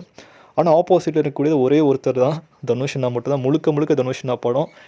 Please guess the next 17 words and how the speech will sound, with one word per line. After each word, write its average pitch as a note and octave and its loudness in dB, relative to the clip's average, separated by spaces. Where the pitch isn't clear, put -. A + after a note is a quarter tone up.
இட்லி C3 2
கடைன்றது E3+ 4
தனுஷ் D3+ 0
அண்ணாவோட C#3+ 4
படம். C3+ 2
ப்ரொடக்ஷனும் F#3+ 2
பார்த்தீங்கன்னா F3 4
தனுஷ் D3+ -6
அண்ணாவோட, D3 2
வண்டர் C#3 0
பாஸ் D#3 0
ஸ்டுடியோஸும் C#3+ 0
இருக்கு, C3+ 0
அதுக்கப்புறம் C#3 0
டான்ஸ் C3 0
பிக்சரும் C3+ 0
இருக்காங்க. B2+ -4